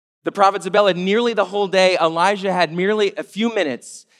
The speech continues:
The prophets of Baal expended much action and effort and intensity versus Elijah's simple prayer.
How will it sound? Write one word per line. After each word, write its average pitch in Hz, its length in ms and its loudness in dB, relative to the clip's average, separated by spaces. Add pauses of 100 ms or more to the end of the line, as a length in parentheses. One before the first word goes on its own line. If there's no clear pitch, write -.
(800)
The - 100 -8
prophets 202 400 0
of 190 100 -10
Baal 196 240 6
expended 180 640 -2
much 190 460 0
action 202 340 -2
and 180 160 -4
effort 190 300 0
and 180 100 0
intensity 180 540 -4
versus 165 340 -6
Elijah's 170 600 -2
simple 208 340 -6
prayer. 165 480 -2